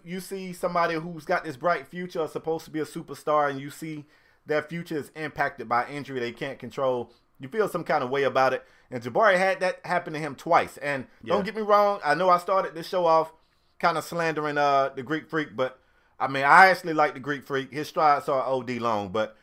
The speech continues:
Speaker 2: <laughs>
Speaker 1: Jabari Parker was supposed to be that team. He was supposed to be the face of that team. So it's got to be tough for this kid to watch all the success that the Greek Freak is having and knowing that he's not gonna return from injury and be the face of that team anymore, obviously, if his name is being mentioned in trade rumor talk. So, I mean,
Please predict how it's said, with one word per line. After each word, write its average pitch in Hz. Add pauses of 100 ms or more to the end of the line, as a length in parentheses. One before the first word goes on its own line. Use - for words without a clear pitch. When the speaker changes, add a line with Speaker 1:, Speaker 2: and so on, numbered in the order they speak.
(220)
Speaker 2:
<laughs> -
Speaker 1:
Jabari 190
Parker 262
was 196
supposed 220
to 196
be 180
that 185
team. 202
He 208
was 226
supposed 233
to -
be 214
the 180
face 208
of 190
that 175
team. 147
So 127 (180)
it's -
got 233
to -
be 190
tough 185
for 175
this 160
kid 190
to 127
watch 160
all 170
the 165
success 160
that 135
the 143
Greek 160
Freak 165
is 131
having 143
and 117
knowing 175
that 139 (320)
he's 196
not 190
gonna 196
return 175
from 151
injury 160
and 139
be -
the 156
face 160
of 147
that 139
team 165
anymore, 101
obviously, 143 (240)
if 135
his 147
name 160
is 127
being 143
mentioned 135
in 123
trade 131
rumor 110
talk. 98
So, 110
I 113
mean, 123